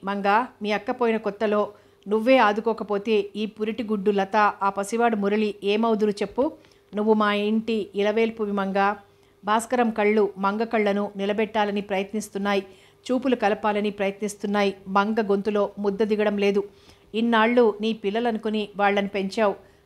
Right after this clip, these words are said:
నీ రుణం ఎలా తీర్చుకోను మంగ? ఇప్పుడైనా నా బాధ్యత నేను గుర్తించకపోతే రేపొద్దున నా పిల్లలే నన్ను నిలవేయరా?" మాకు నువ్వేం చేశావని. అందుకే అనుకున్నాను ఇంకా తీసుకువెళ్ళి ఏదో నేనే శ్రమ పడదామని.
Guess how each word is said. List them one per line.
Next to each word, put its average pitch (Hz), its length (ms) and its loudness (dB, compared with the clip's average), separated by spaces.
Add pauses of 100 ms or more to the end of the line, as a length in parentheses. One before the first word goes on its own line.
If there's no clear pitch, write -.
నీ 214 140 0
రుణం 214 420 0
ఎలా 196 220 2
తీర్చుకోను 214 520 -4
మంగ? 196 400 0 (380)
ఇప్పుడైనా 226 720 2
నా 202 160 2
బాధ్యత 202 720 2
నేను 208 220 -2
గుర్తించకపోతే 202 1000 -2 (420)
రేపొద్దున 208 760 0
నా 202 120 0
పిల్లలే 214 640 0
నన్ను 202 460 -2
నిలవేయరా?" 208 640 2 (400)
మాకు 208 220 -2
నువ్వేం 214 400 4
చేశావని. 214 560 -2 (140)
అందుకే 220 320 -2
అనుకున్నాను 208 560 0 (100)
ఇంకా 208 380 2 (100)
తీసుకువెళ్ళి 220 640 -2 (480)
ఏదో 226 460 4
నేనే 214 300 -2
శ్రమ 202 200 -6
పడదామని. 202 560 -4